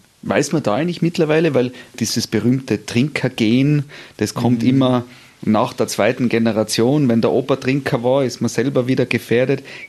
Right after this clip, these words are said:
Speaker 1: Gibt's da irgendwelche wissenschaftlichen Neuigkeiten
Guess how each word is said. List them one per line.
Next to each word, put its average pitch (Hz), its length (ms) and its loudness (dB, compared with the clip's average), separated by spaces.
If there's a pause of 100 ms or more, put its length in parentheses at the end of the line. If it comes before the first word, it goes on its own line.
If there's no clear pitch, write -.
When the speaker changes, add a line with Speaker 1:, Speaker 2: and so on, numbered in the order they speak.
Speaker 1:
Gibt's - 340 -4
da 139 400 0
irgendwelche 147 760 0 (340)
wissenschaftlichen 139 840 -2
Neuigkeiten 147 880 0